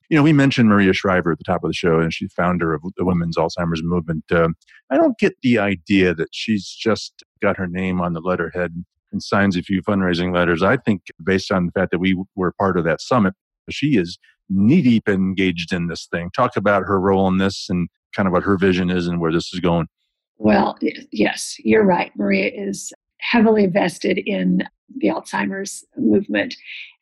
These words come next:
Speaker 2: And she comes from a, a, uh, family of service, comes from a family of, of doers, aggressively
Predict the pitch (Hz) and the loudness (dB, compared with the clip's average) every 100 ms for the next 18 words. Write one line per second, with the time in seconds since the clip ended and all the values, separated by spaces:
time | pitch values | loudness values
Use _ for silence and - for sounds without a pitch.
0 | - 226 208 208 - - - - 233 240 | -2 2 4 4 0 -8 -6 2 2 4
1 | 330 226 220 214 _ 202 196 190 185 185 | 2 0 -2 -4 _ -2 0 2 0 -2
2 | 180 226 214 214 208 196 - 196 185 202 | -2 0 2 4 2 0 0 0 0 -2
3 | - - _ _ _ _ - 226 214 - | -10 -20 _ _ _ _ -2 2 2 0
4 | 214 214 208 202 202 214 202 175 - _ | -2 0 0 4 4 4 2 -2 -8 _
5 | - 190 170 208 196 190 - - _ _ | -8 -2 4 4 4 0 -8 -12 _ _
6 | _ _ _ 202 160 220 220 - 196 202 | _ _ _ -6 0 2 2 -2 -2 0
7 | 208 196 185 | 0 0 -2